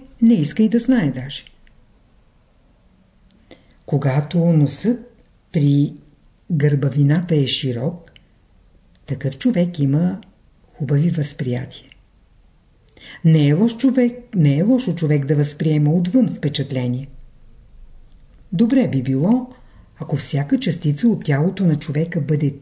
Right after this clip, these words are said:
тъй чувствителна, че да възприема красиви впечатления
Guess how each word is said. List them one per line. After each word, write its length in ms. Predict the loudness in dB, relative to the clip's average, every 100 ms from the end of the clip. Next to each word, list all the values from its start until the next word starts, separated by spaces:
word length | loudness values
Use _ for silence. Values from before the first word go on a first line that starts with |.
| -6
тъй 200 | -2 -2
чувствителна, 1000 | -2 -2 -2 -2 -2 -2 -4 -4 -6 -6 -14 -20 -14
че 140 | -2 2
да 100 | 4
възприема 720 | 2 -2 0 2 4 4 0
красиви 640 | 0 -2 -2 -2 0 0
впечатления 960 | -2 -2 -2 -2 -2 -2 2 4 2 0